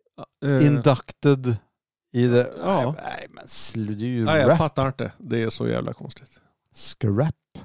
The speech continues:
Speaker 1: Det som var roligt med Judas var att, eh,
Speaker 2: K K var med.
Speaker 1: var med. Och, eh, vad fan heter
Speaker 2: Les Binks.
Speaker 1: Les Binks.
Speaker 2: Ja. Spinks.
Speaker 1: Ja. Gamle trummisen.
Speaker 2: Ja.
Speaker 1: Han andra är ju död,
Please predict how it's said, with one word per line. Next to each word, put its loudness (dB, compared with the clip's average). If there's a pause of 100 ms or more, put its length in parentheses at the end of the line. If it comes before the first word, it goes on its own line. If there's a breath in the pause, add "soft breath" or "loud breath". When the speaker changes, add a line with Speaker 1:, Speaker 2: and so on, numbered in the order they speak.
(140)
Speaker 1:
Det 2
som 0
var 4
roligt 4
med 2
Judas 2
var 2
att, -10
eh, 4 (260)
Speaker 2:
K 4
K 0
var 0
med. -4
Speaker 1:
var 4
med. 2
Och, 2
eh, 4 (120)
vad -14
fan -8
heter -2
Speaker 2:
Les -2
Binks. -2
Speaker 1:
Les 0
Binks. -4 (320)
Speaker 2:
Ja. 0 (440)
Spinks. -8 (200)
Speaker 1:
Ja. 2 (400)
Gamle 4
trummisen. -2
Speaker 2:
Ja. 0 (200)
Speaker 1:
Han -2
andra -4
är -2
ju 0
död, 2